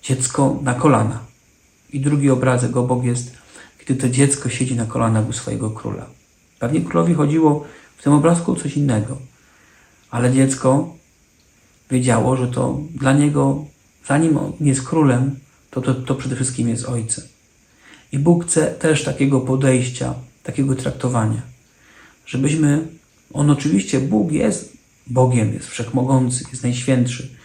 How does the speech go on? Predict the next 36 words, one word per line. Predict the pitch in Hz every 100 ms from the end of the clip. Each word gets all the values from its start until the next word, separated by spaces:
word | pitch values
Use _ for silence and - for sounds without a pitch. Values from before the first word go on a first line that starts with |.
| - - -
jest | -
wszechpotężny, | 131 - 127 131 123 131
nie | 226
jest | 226 151
naszym | 123 131 123
kumplem, | 127 120 113 113 - _ _ _
to | -
nie | 175
jest | 156 -
kolega | 135 135 127
z | -
piaskownicy, | 120 - 139 135 123 - - _ _ _ _ _ _ - _
ale | - 123
to | 139
jest | 131
przyjaciel | - 123 120 117 - - 202 - _ _ _ _ _ _ _
w | 120
relacji | 127 131 143 135 -
ojcowskiej. | 120 120 117 110 - - 139 _ _ _
To | -
jest | 170 170
mój | 156 147
ojciec. | 127 123 - - - _ _ _ _ _ _ _ _ _ -
I | 135
Bóg | 135 156 147
mówi, | 139 135 139 - - -
kiedy | 131
zaczynasz | 123 120 165 160
się | -
modlić, | 139 113 110 - _ - _ _ _ - - _
kiedy | 131 127
chcesz | 131 151
się | 139
ze | 143
mną | 131
spotkać, | 123 - - - - -